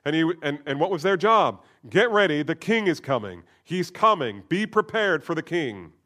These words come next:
And so it was with John the Baptist. So second,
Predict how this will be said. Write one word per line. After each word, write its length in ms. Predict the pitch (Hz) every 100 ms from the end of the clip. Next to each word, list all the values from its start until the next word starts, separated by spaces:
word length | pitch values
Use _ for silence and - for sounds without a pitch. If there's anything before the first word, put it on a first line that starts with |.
| _ _ _ _ _ _ _ _ _ _ _ _ _ _ _ _ _ _ _ _ _
And 120 | 107
so 160 | 139 131
it 80 |
was 240 | 127 123 113
with 120 | 107
John 220 | 123 113
the 80 | 104
Baptist. 640 | 107 107 107 85 - _ _
So 160 | - 131
second, 500 | - 170 127 95